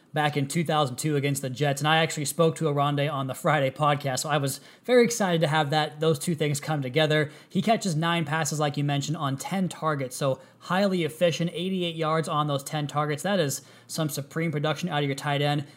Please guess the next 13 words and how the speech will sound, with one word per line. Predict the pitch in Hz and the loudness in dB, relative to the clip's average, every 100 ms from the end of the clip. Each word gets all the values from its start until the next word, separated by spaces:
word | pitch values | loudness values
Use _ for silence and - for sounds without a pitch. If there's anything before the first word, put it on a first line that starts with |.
| - | -8
John, | 147 170 180 | 2 4 4
he | 170 175 | 2 0
is | 151 | 0
number | 165 160 151 | -2 -2 -2
one | 135 131 180 208 | -4 -2 2 2
in | 208 170 147 139 - - | 2 0 -4 -6 -16 -16
first | - 208 214 | -2 0 2
down | 226 208 208 | 2 2 2
conversions | 180 151 175 143 185 165 - - | 0 2 2 2 0 -2 -6 -6
in, | 160 139 | -6 -4
in | 160 | -4
terms | 160 180 | -2 0
of | 156 143 | 0 -2